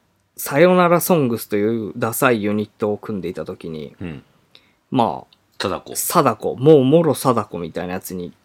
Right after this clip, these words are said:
Speaker 1: 肩掴まれて、ぐいっとこう引っ張られたと。で、まあ、目の前に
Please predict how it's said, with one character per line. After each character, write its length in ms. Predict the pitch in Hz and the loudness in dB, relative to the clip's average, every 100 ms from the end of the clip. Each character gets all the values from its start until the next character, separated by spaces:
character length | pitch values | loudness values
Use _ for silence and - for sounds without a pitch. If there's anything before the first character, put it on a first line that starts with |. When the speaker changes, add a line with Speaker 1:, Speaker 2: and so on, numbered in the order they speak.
| - | -14
Speaker 1:
肩 260 | - 101 | -10 -8
掴 320 | 95 - - 113 | -8 -8 -4 -2
ま 140 | 110 | -2
れ 120 | 101 | -2
て、 380 | 92 90 80 - _ _ _ 135 | -4 -6 -6 -12 _ _ _ -4
ぐ 140 | 143 | -2
い 60 | 127 | -2
っ 40 | - - | -6 -16
と 80 | - | -12
こ 140 | - | -12
う 20 | |
引 80 | - | -12
っ 60 | - - | -12 -10
張 80 | |
ら 120 | 101 98 | -10 -12
れ 120 | - | -16
た 100 | - | -20
と。 140 | _ _ _ _ _ _ _ _ _ _ - | _ _ _ _ _ _ _ _ _ _ -12
で、 240 | 160 175 | -2 0
ま 200 | 170 151 | 2 2
あ、 60 | 131 | 2
目 180 | 113 139 | 2 4
の 100 | 160 | 4
前 200 | 170 131 | 4 2
に 240 | 104 87 | -2 -6